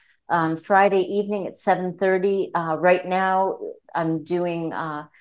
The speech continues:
um, Unleashing the Law of Attraction on weight release. So it's a little bit more nuts and bolts, practical life, not so mystical. Um, but you're so welcome to join us on all those shows. And you're welcome to join us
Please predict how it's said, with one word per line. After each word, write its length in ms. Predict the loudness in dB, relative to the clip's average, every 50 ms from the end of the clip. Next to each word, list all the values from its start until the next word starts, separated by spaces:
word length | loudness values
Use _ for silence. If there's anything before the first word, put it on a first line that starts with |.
| _ _ _ _ _ _
um, 400 | 0 0 2 0 -2 -4 -8 -12 -4 0
Unleashing 840 | 2 4 4 4 4 2 2 0 0 -2 -4 -2 -2 -2 -2 0 2
the 100 | 2 2
Law 240 | 4 6 6 6 6
of 80 | 6 4
Attraction 640 | 0 -2 2 2 2 2 2 0 -4 -2 -2 -2
on 380 | -2 0 0 0 0 0 0 0
weight 260 | 2 2 2 2 0 0
release. 640 | 0 2 2 2 2 2 0 0 -2 -2 -4 -4 -6 -6
So 360 | -4 -2 0 2 2 4 2 2
it's 220 | 2 -2 -2 -2
a 60 | 0
little 280 | 4 6 6 6 6 4
bit 220 | 2 0 0 0
more 280 | 0 2 2 4 2 2
nuts 360 | 2 2 2 2 0 -2 -4
and 160 | -4 -2 0
bolts, 480 | 2 2 2 2 0 -2 -6 -6 -6 -8 -10 -16 -20 _ -4
practical 600 | 2 2 2 2 2 -4 -8 -6 -2 -2 0 2
life, 360 | 4 4 4 4 2 0 -4
not 300 | -2 0 2 2 0 0
so 200 | -2 -2 -2 0
mystical. 720 | 0 -2 -2 -4 -4 -2 -2 -2 0 0 2 2 2 0 -4 -10 -20 -20 -20 _ _
Um, 260 | -8 -6 -4 -4 -2 -2
but 180 | -2 -2 0
you're 220 | 0 0 0 0 0
so 340 | -2 -2 0 2 4 4
welcome 420 | 4 6 4 4 4 2 -2 -4 -4
to 100 | -4 -6
join 320 | -6 -6 -6 -4 -2 -2 -2
us 180 | -4 -4 -4
on 140 | -6 -6 -4
all 240 | -2 0 0 0 0
those 220 | -2 -2 -4 -4 -6
shows. 360 | -6 -4 -4 -4 -4 -4 -4
And 140 | -6 -4 -4
you're 140 | -2 2
welcome 360 | 4 6 6 6 4 0 -4 -2
to 120 | -4 -6
join 320 | -6 -6 -4 -4 -2 -2 -2
us 220 | -4 -4 -4 -8